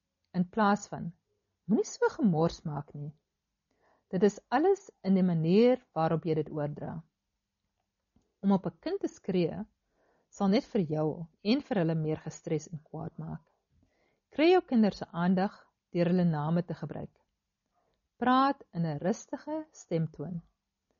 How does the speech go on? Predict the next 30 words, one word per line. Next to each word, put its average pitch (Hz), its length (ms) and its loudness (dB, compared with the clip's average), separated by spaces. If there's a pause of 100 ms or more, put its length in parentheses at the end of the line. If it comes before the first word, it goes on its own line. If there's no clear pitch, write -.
(480)
Prys 269 320 4
jou 359 80 0
kinders 175 380 0 (100)
wanneer 165 320 0
hulle 160 140 2
hulle 151 120 0
goed - 220 -14
gedra. 147 300 -10 (1200)
Probeer 202 380 6
jou 370 60 4 (120)
kind 208 220 0
of - 160 -14
tiener 240 260 0
prys 160 380 -4 (340)
vir 180 160 -2
iets - 300 -8
wat 180 100 -6
hulle 160 240 0
goed - 160 -14
gedoen 151 320 -10
het. - 120 -12 (1160)
Hulle 196 160 2
sal 262 240 4
dit 208 120 2
dalk 180 280 4
nie 240 160 0
wys 175 320 2
nie, 165 320 -6 (640)
maar 170 160 2
jy 170 60 6